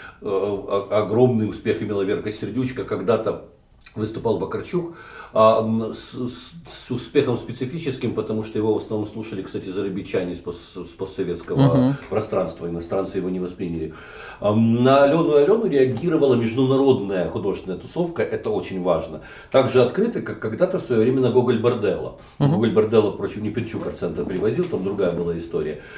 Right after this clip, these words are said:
Speaker 1: Видно было, что она вызывает, а, явный интерес. Но насколько это интерес все-таки не экзотический, и насколько,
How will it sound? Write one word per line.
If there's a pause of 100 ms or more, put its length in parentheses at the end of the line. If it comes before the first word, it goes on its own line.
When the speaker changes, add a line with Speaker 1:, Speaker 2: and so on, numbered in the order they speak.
(160)
Speaker 1:
Видно
было,
что
она
вызывает,
а,
явный
интерес. (800)
Но
насколько
это
интерес
все-таки
не
экзотический,
и
насколько,